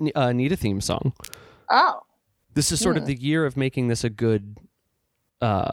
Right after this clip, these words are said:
Speaker 1: podcast, and we've never had a theme song. We always just start by going, "Hey, hey, everybody."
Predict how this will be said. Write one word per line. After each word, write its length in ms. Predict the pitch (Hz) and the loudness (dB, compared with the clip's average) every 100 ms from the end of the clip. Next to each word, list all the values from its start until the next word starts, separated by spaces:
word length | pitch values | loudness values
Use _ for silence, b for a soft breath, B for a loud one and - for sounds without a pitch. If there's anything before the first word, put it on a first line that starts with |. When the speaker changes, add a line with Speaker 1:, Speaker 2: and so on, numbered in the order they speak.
| - - | -6 0
Speaker 1:
podcast, 640 | 190 131 107 90 127 - | 0 0 -4 -4 -4 -2
and 120 | 117 | 0
we've 140 | 117 120 | 0 0
never 260 | 156 143 | -2 -2
had 260 | 120 127 131 | -2 0 0
a 60 | 127 | 0
theme 240 | 135 127 | 0 -2
song. 280 | - 120 120 | 0 -2 0
We 120 | 110 | 0
always 260 | 110 113 - | 0 -2 -2
just 240 | 113 - | -4 -2
start 340 | - 107 104 _ | -2 0 -2 _
by 160 | 110 104 | -2 0
going, 460 | 107 107 104 107 - | 0 0 0 -4 -2
"Hey, 360 | 208 233 180 - | -2 0 -2 -2
hey, 480 | - 214 196 170 160 _ _ | -2 0 0 0 -4 _ _
everybody." 500 | - 139 135 131 131 | -4 -2 0 0 -2